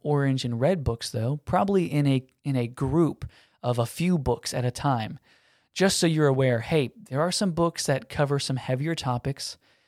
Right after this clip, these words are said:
They aren't as good as the other ones, but, you know, if you are starving for books, this could be something you could look at. And then, of course, the red books are books that I would avoid. Stay away from those. They include stuff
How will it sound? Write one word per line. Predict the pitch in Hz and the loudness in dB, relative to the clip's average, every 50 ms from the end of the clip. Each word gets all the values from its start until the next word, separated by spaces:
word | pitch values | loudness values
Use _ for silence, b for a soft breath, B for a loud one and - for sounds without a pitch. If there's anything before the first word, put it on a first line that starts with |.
| _ _ _ - | _ _ _ -16
They | 123 117 131 123 123 123 120 120 120 131 - _ _ _ _ - | -4 2 2 4 4 4 2 0 -2 -4 -8 _ _ _ _ -2
aren't | - 131 139 147 - - - | 0 2 2 2 0 -2 0
as | 147 143 147 143 | 2 2 2 2
good | - - 147 143 | 2 2 4 4
as | 147 135 - | 4 2 2
the | - 135 135 | 2 2 4
other | 131 131 131 | 4 4 4
ones, | 127 135 135 151 165 156 | 2 2 0 0 -2 -4
but, | - 131 127 - - | -2 -2 -4 -2 -4
you | - 131 | -4 -2
know, | 131 135 147 160 - _ _ _ _ | 0 0 0 -2 -4 _ _ _ _
if | - 135 131 - - | -6 -6 -6 -4 -4
you | 135 120 | -2 0
are | 120 113 113 | 0 0 -2
starving | - - 117 113 117 117 120 117 | -2 0 0 2 2 2 0 -2
for | - 123 117 | -4 -6 -4
books, | - 160 180 185 - - - - b b b b b b b _ | 0 0 -2 0 -2 -6 -8 -8 b b b b b b b _
this | - 127 - | -8 -8 -6
could | - 135 127 | -4 -4 -4
be | 127 | -2
something | 123 - 127 123 - 131 120 | -2 -2 -4 -4 -6 -6 -6
you | 117 | -4
could | 120 120 123 | -4 -2 -2
look | 135 156 - 165 | -2 -2 0 0
at. | 160 156 139 - - _ _ _ - | -2 -2 -2 -4 -10 _ _ _ -4
And | 135 | 0
then, | 131 123 | 2 2
of | 113 - | 0 0
course, | - 139 135 123 - | 0 0 0 2 0
the | - 131 | 0 4
red | 131 143 156 147 127 | 6 6 6 6 4
books | 143 143 135 - - 123 | 2 2 2 2 0 0
are | 120 | 0
books | 120 123 123 117 - | 0 0 -2 -2 -2
that | - 117 | -4 -2
I | 117 113 | 0 0
would | 113 110 107 113 | 0 0 -2 -4
avoid. | 110 107 120 120 123 120 104 95 92 B B B B B B B B B B | 0 2 4 4 4 4 0 -4 -8 B B B B B B B B B B
Stay | - - - 127 131 | -6 -2 0 2 2
away | 135 131 135 135 139 | 4 6 6 6 4
from | - - 123 123 | 4 2 0 2
those. | 123 120 113 107 104 - | 2 2 2 0 -2 -2
They | - 123 123 | 0 0 0
include | 123 123 120 - - 139 139 135 | 0 -2 -4 -6 -4 -4 -4 -4
stuff | - - - 131 131 131 - - | -4 -2 0 2 2 0 0 -6